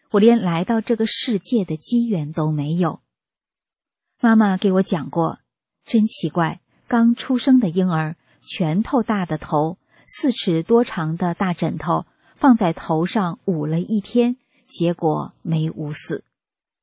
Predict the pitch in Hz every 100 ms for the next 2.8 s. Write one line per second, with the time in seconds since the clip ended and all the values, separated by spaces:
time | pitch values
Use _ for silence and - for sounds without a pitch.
0 | _ _ _ _ _ 196 196 220 247 -
1 | 190 165 - - 165 196 175 233 233 214
2 | 165 - 151 151 196 - 160 -